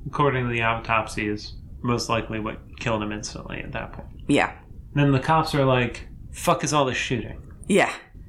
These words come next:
Speaker 2: And they just were like, "Yo, it, we killed, like, Rasputin." And they were like,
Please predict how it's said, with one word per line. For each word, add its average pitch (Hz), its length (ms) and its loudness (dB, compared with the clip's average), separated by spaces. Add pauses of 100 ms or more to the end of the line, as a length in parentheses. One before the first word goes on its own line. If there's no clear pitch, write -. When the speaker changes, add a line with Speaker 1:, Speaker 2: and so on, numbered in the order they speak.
(100)
Speaker 2:
And 147 120 4
they 185 160 8
just 202 260 4
were 170 80 6
like, 131 200 6 (220)
"Yo, 143 440 6
it, 143 280 4
we 147 180 4
killed, 147 400 4
like, 123 160 2
Rasputin." 117 760 2
And 131 160 4
they 131 80 6
were 131 120 6
like, 117 500 4